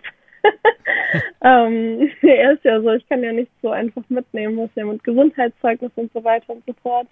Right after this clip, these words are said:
ähm, alles sein. Ähm, das hat sie halt erstmal gar nicht verstanden und als ich ihr dann erklärt habe, dass es für mich halt voll, ähm, eine große Sache ist, so was zu sehen, ähm, wo, wo ich halt die Pflanzen auch herkriege,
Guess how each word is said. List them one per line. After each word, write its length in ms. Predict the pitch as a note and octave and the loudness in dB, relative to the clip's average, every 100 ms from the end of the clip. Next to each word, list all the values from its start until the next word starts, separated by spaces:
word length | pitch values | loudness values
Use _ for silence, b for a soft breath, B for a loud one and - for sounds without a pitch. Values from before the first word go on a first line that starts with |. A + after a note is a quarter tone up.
| _ - | _ -6
ähm, 320 | A#3 A3+ A3+ | -2 -4 -6
alles 200 | - A#3+ - | -10 -10 -6
sein. 300 | A3 A#3 D4 - B B B B B B B B _ - | -4 -4 -6 -10 B B B B B B B B _ 0
Ähm, 520 | A#3 A3+ A3+ A3+ A3 | 2 2 2 0 -2
das 120 | G#3+ | -2
hat 160 | C#4 B3+ | 0 2
sie 120 | B3+ - | 2 0
halt 280 | G#3+ A3 A3+ | 0 -6 -4
erstmal 360 | A3 A#3 A3 | -6 -4 -4
gar 100 | A3 | -2
nicht 180 | A3+ - | -4 -6
verstanden 600 | A3 F#3+ A3+ B3 A#3+ A3 | -12 -6 -2 -2 -4 -6
und 80 | G#3+ | -6
als 160 | A3 G#3 | -8 -8
ich 120 | - | -8
ihr 60 | |
dann 140 | G#3+ G#3+ | -6 -6
erklärt 440 | A3 - A#3 A#3 A#3+ | -8 -4 -2 -2 -6
habe, 260 | A3+ A3 | -10 -8
dass 120 | A3 G3 | -10 -12
es 100 | A3+ - | -16 -14
für 100 | A#3 | -10
mich 180 | A3+ A#3+ - | -6 -6 -6
halt 200 | G#3+ - | -10 -10
voll, 440 | A#3 A3 A3+ A3 A3 - | -4 -2 -2 -6 -10 -10
ähm, 540 | A3 G#3+ G#3+ G#3+ G#3+ - - | -10 -10 -14 -20 -20 -20 -4
eine 120 | B3 | 0
große 340 | A#3 B3+ - B3 | 6 4 4 0
Sache 260 | B3+ C4 B3+ A#3+ | 0 2 0 -2
ist, 80 | A3+ | -2
so 240 | A#3 G#3+ A3 | -4 -4 -4
was 140 | A3 - - | -10 -10 -10
zu 100 | A3+ | 0
sehen, 360 | B3 A#3+ A#3+ A3+ - | 2 2 0 -6 -4
ähm, 320 | A3 A3 A3 - _ _ | -4 -4 -8 -12 _ _
wo, 220 | - A3+ A#3+ | -6 -6 -4
wo 160 | A3+ G#3+ | -8 -6
ich 120 | G#3+ _ _ _ _ _ _ _ G#3+ | -10 _ _ _ _ _ _ _ -4
halt 160 | A3+ | -2
die 80 | A#3 | 0
Pflanzen 340 | A#3+ B3 - - | 2 0 -2 -10
auch 160 | - | -10
herkriege, 720 | G#3+ A3+ A#3 - A3+ G#3+ A#3 | -2 -2 -2 -4 -2 0 -2